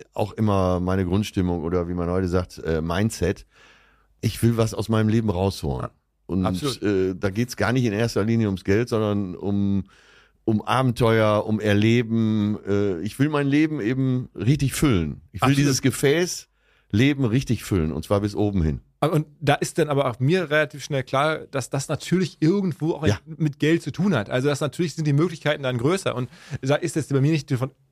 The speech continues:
Speaker 2: elendigem, riesigem Reichtum und Konsum die Rede, sondern einfach von Mitteln und Möglichkeiten, sozusagen auch mal zu sagen, jetzt gehe ich aber nicht zur Arbeit oder meine Arbeit ist halt jetzt nicht irgendwie von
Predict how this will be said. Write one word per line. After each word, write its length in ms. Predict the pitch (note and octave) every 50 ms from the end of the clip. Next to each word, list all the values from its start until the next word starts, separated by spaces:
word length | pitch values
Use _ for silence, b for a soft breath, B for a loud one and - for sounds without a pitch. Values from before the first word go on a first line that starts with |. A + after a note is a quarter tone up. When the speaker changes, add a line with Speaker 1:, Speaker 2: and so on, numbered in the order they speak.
| _ _ -
Speaker 2:
elendigem, 560 | - E3 F3+ F3+ E3+ E3 D#3+ D3+ C#3+ D3+ D3
riesigem 420 | C#3 B2+ D3 F3+ F3 E3+ D#3 D#3 C#3+
Reichtum 540 | C3 A#2+ B2 D3 E3 - - - D#3+ D3 D3
und 200 | D3 C3+ - -
Konsum 440 | - C#3+ C3+ A#2 C#3 F3+ G#3 G3
die 80 | E3 C#3
Rede, 180 | B2+ C#3 C#3 C3+
sondern 200 | C3+ C3+ C3+ C3+
einfach 240 | C#3+ D3 D#3+ C#3+ C#3 C#3 -
von 280 | - C#3+ C#3+ C#3+ C#3+
Mitteln 280 | C#3+ D3 E3 - G3 F3 D3+
und 80 | C3+
Möglichkeiten, 640 | C3+ D#3 F3 D3 E3+ - - D3 C#3+ D3+ - D#3 D3 B E3+ B B B B B
sozusagen 400 | - - C#3+ C3+ - D3 C#3+ C#3+ - -
auch 80 | C3
mal 100 | - D3
zu 120 | C3+ - C#3+
sagen, 140 | C#3+ D3
jetzt 160 | C#3 C3+ - - - -
gehe 60 | D3 D3
ich 80 | C#3
aber 160 | C3+ - C#3
nicht 160 | C#3+ E3+ E3 -
zur 140 | - D3
Arbeit 240 | C3 C#3 C#3+ D3 C#3+
oder 100 | C#3+ C3+
meine 220 | C3 C3+ C3 - -
Arbeit 240 | C#3+ D3 D3+ C#3
ist 100 | D3 C#3+
halt 80 | D3 C3+
jetzt 180 | C#3 C#3 - C3
nicht 180 | C#3 D#3 D3
irgendwie 200 | E3 D3+ C#3 C3+
von 240 | A#2+ - C#3 C3+ C3